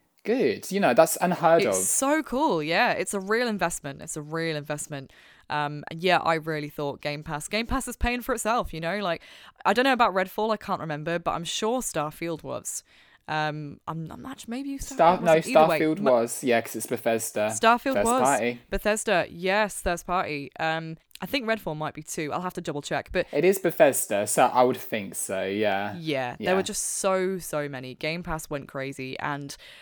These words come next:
Speaker 2: yeah, I mean, not only are we getting more exclusives for Xbox in the form of Redfall and Starfield and Halo, but also,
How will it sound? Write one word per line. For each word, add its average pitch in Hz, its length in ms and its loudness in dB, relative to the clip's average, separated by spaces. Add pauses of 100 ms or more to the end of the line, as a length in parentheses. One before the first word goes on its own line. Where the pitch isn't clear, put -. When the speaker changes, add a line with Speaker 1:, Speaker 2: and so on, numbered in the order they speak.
(180)
Speaker 2:
yeah, 202 320 6
I 180 80 -2
mean, 175 300 -6
not 180 220 0
only 190 220 -2
are 160 60 2
we 160 100 -4
getting 160 240 -6
more 156 140 -4
exclusives 208 840 -4
for 143 340 -4
Xbox - 560 -6
in 160 140 -6
the 151 60 -8
form 151 260 -4
of 147 100 -10
Redfall 147 420 -4
and 143 100 -8
Starfield 147 540 -4
and 143 100 -10
Halo, 185 340 -2
but 160 260 -2 (400)
also, 202 520 2